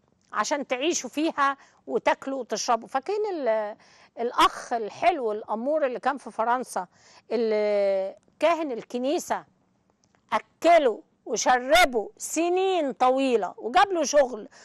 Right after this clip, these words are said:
ومش عارفة إيه، وعمل له ما لا يعمل، وعرفه المكتب اللي ياخد منه معونات والأكل والشرب، وساكن عنده، وفي الآخر قتله؟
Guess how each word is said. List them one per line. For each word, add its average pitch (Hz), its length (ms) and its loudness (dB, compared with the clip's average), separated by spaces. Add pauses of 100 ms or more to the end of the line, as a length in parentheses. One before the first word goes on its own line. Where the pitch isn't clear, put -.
(120)
ومش 381 240 -2
عارفة 311 320 2
إيه، 262 220 2
وعمل 330 640 2
له 269 160 2
ما 339 320 2
لا 294 160 4
يعمل، 415 540 4 (720)
وعرفه 339 800 4
المكتب 262 1400 0
اللي 269 200 -2
ياخد 311 260 4
منه 294 440 -2
معونات 311 840 2
والأكل 294 560 0
والشرب، 302 500 -6 (300)
وساكن 302 760 4
عنده، 359 520 0 (220)
وفي - 200 -10
الآخر 247 380 -6
قتله؟ 185 440 -8